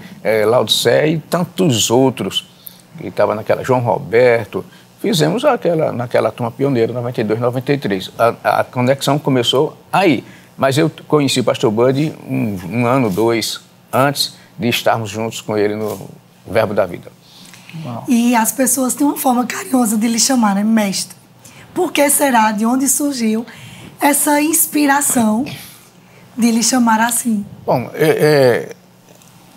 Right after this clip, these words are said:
Speaker 1: é, é, eu, eu não sei, assim, <laughs> pra dizer assim, foi por isso.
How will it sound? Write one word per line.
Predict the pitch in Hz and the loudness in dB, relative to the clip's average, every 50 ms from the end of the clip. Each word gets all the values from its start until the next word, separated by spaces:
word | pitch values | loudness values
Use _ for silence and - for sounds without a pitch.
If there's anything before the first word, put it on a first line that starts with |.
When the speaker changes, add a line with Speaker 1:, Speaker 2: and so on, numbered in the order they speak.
| - - - - - - - | -20 -20 -20 -20 -20 -16 -6
Speaker 1:
é, | - - | -4 0
é, | - - 339 | 2 2 4
eu, | 254 143 131 107 92 127 160 | 4 4 2 2 2 0 -2
eu | 160 156 170 240 | -2 0 0 0
não | 311 | 0
sei, | - - - 208 233 220 151 135 | 0 0 2 4 6 6 6 4
assim, | 123 - - 131 123 - - | 4 2 -2 -2 -2 0 0
<laughs> | - 92 127 | 0 -2 0
pra | 147 135 | 0 0
dizer | 131 120 127 | 0 0 0
assim, | 127 - 127 113 - - - - | 0 0 -2 -4 -6 -8 -12 -2
foi | - 196 196 | 0 0 2
por | - 254 240 | 2 4 4
isso. | 254 247 220 175 - - 117 107 | 4 4 4 2 2 0 -2 -2